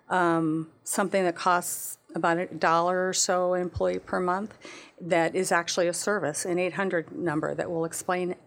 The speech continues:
everything they want to know. Um, or do you have something that will text the employees? You can actually, there are other vendors that will send texts out according to whatever campaign you and your consultant, your broker put together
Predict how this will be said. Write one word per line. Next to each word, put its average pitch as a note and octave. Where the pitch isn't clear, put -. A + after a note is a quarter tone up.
everything G#3
they F#3
want F3+
to -
know. E3
Um, E3
or F3
do F#3+
you G3
have G3
something G3
that F3
will F3
text -
the F3+
employees? D#3
You E3+
can F#3
actually, F3
there F3
are E3
other F3+
vendors F3+
that F3
will E3
send E3+
texts -
out E3
according E3+
to E3
whatever D#3
campaign D#3+
you F3+
and F3+
your E3+
consultant, E3
your E3
broker E3
put -
together D#3+